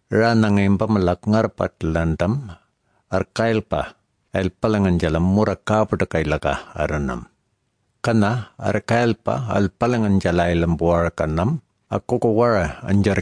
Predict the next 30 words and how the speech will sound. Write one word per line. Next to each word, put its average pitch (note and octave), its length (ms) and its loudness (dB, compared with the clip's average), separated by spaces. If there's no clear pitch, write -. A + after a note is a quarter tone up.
keramala. C#2+ 640 -4
Kana G2+ 240 2
chowa A2+ 320 2
Jesus A2+ 400 2
akanari, F2+ 720 0
untan G#2+ 400 2
jai F#2 320 2
taka, A#2 400 -4
nang G#2 160 2
impajaga G2+ 800 0
ina F#2+ 160 2
muran G2+ 480 2
torena G2 400 2
jananga. C2+ 560 -6
Aina A#2 320 0
nanga F2+ 560 0
anjar G#2+ 400 2
kier F2 320 0
ja D2 320 -2
kana. B1+ 400 -8
Aina A#2 320 2
nanga F#2 320 2
ria F2 320 2
kota A#2+ 400 -2
andana E2 320 2
jana. - 480 -8
Kalantam A2 640 2
Jesus A2+ 320 2
it G2 200 2
naka F#2+ 280 0